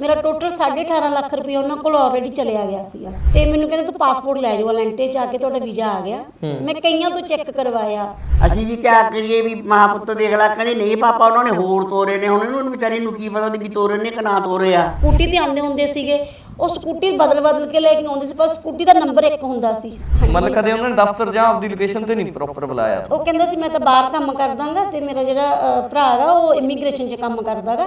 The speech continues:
Speaker 1: ਮੈਨੂੰ ਤਾਂ ਪੈਸੇ ਚਾਹੀਦੇ ਆ, ਮੈਂ ਫੇਰ ਤੁਹਾਡਾ ਪਾਸਪੋਰਟ ਦਊਂਗਾ।" ਉਹਨੇ ਤੱਕ ਦਿੰਦਾ ਨਹੀਂ ਮੈਂ ਪਾਸਪੋਰਟ। ਅੜੀ ਉਮੀਦ ਤਾਂ ਜਮਾਂ ਬਿਲਕੁਲ ਹੋ ਚੁੱਕੀ ਸੀ, ਪਰ ਅਸੀਂ ਸ਼ੋਅ ਨਹੀਂ ਹੋਣ ਦਿੱਤਾ। ਉਹ ਵਾਰ-ਵਾਰ ਸਾਨੂੰ ਪੁੱਛਦਾ ਸੀ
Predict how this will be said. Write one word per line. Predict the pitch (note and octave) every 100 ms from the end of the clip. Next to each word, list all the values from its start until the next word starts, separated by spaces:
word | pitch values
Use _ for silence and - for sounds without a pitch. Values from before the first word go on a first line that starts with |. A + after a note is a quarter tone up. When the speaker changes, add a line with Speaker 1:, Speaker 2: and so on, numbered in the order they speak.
| F#4+ - -
Speaker 1:
ਮੈਨੂੰ | C4+ C4+
ਤਾਂ | C#4
ਪੈਸੇ | C4 A#3+ A#3+
ਚਾਹੀਦੇ | A#3 G#3 G3+ A3
ਆ, | B3
ਮੈਂ | C4
ਫੇਰ | C4 C4 C4
ਤੁਹਾਡਾ | C#4 C#4
ਪਾਸਪੋਰਟ | B3+ A3+ A3+ A3 G#3
ਦਊਂਗਾ।" | G#3 F#3+ A3+
ਉਹਨੇ | A#3
ਤੱਕ | A#3+ A#3+
ਦਿੰਦਾ | G#3+ G#3 G#3+
ਨਹੀਂ | A3+
ਮੈਂ | G3+
ਪਾਸਪੋਰਟ। | F#3+ F#3+ F#3 - - - - D4
ਅੜੀ | D#4+
ਉਮੀਦ | D#4+ D#4+ D#4 -
ਤਾਂ | D#4+
ਜਮਾਂ | D#4+ D4+ D#4+
ਬਿਲਕੁਲ | D#4 C#4+ E4+ E4+
ਹੋ | D#4 C#4+ C#4+
ਚੁੱਕੀ | C#4+ - D#4
ਸੀ, |
ਪਰ | C#4 D#4+
ਅਸੀਂ | D#4+
ਸ਼ੋਅ | - C#4 D4+
ਨਹੀਂ | E4
ਹੋਣ | C#4+ B3
ਦਿੱਤਾ। | A3+ -
ਉਹ | D4
ਵਾਰ-ਵਾਰ | C#4+ C4 B3+ C4
ਸਾਨੂੰ | C4 C4+
ਪੁੱਛਦਾ | C4 B3 A3+
ਸੀ | A#3+